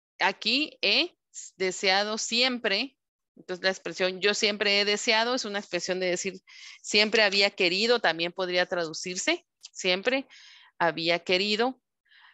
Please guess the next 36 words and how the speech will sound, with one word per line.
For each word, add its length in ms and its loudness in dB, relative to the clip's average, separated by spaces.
pero 380 4
como 220 0
es, 180 -4
no 120 0
está 260 2
en 180 -2
had, 400 4
si 160 -4
fuera 240 2
had 200 2
había, 300 0
entonces 340 -6
"siempre 360 0
he 200 0
querido", 420 -2
sería 420 0
la 160 2
traducción 360 -6
correcta, 600 -2
porque 260 -2
es 200 -4
have. 240 4
Yo 480 0
he, 360 0
yo 300 -4
he, 340 2
el 200 -2
verbo 320 2
en 100 -4
pasado 560 2
y 100 -2
el 80 -2
resto 320 -2
de 100 2
la 180 -2
oración. 580 -2